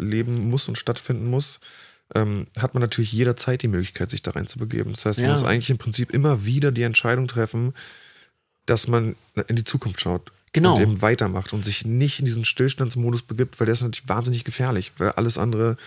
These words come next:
Speaker 1: läuft ja weiter.
Speaker 2: Ja, du, vor allem, du weißt ja, was, was, äh, also, äh, es gibt ja ein, ein, ein,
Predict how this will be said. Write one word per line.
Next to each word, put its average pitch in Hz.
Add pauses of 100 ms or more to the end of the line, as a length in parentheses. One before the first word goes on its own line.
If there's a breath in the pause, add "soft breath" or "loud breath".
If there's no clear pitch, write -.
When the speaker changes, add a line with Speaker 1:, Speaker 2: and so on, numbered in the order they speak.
(340 loud breath)
Speaker 1:
läuft 117
ja 95
weiter. 101
Speaker 2:
Ja, 135
du, 139
vor -
allem, 139
du 117
weißt 131
ja, 123
was, 110
was, 104
äh, 95
also, 92
äh, 76
es 67
gibt -
ja 95
ein, 85
ein, 90
ein, 76